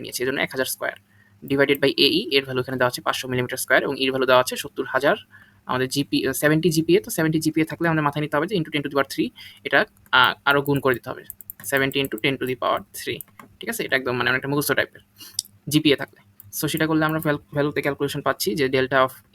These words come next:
A L is equals to one point seven eight millimeter, অর্থাৎ এই অ্যালুমিনিয়ামটা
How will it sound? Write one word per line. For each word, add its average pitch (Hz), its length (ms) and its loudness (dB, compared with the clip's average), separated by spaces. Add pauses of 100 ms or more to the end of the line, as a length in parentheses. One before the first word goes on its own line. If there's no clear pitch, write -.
A - 20 4 (140)
L - 20 -4 (340)
is 143 100 -4
equals 131 200 -6
to 190 140 -4
one 139 120 -2
point 180 160 0 (100)
seven 139 240 2
eight 185 160 0
millimeter, 139 380 0
অর্থাৎ - 280 -4
এই 160 100 -2
অ্যালুমিনিয়ামটা 156 540 2